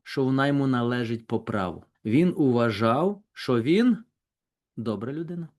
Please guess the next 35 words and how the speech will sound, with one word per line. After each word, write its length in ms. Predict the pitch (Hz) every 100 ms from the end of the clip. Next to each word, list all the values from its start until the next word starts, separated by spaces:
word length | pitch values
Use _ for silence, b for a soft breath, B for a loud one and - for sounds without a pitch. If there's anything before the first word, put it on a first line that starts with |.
| _
Найбільша 460 | 123 123 151 196 165
небезпека, 840 | 139 123 123 - 160 180 117 110 _ _
коли 360 | 139 135 160
я 220 | 156 131 110
думаю, 640 | 101 127 160 151 104 90 _
що 220 | - -
я 220 | 117 123 120
живу 500 | 101 110 104 139 131
правильним 720 | - 110 107 107 104 104 98
життям. 360 | 87 87 82 78 _ _
З 80 | -
дитинства. 560 | 165 180 190 170 - _
Це 200 | - 156
в 60 | 143
тому 220 | 160 185
не 60 |
менше 280 | 185 185 180
погано, 400 | 170 160 240 170
що 140 | 120 143
ми 80 |
так 180 | 139 131
думаємо, 360 | 131 143 101 87
але 220 | 113 123
проблема 420 | 123 139 147 180 180
є 100 | 170
інша. 340 | 185 165 113
Знаєте 280 | 104 139 143
яка? 280 | 147 175 190 _ b b b b b b
Якщо 260 | 110 -
я 140 | 190 190
живу 520 | 156 190 180 123 98 _ _
правильним 600 | 135 143 170 160 143 127
життям 460 | 110 117 147 131 107
з 40 |
дитинства, 640 | 92 87 98 156 - 76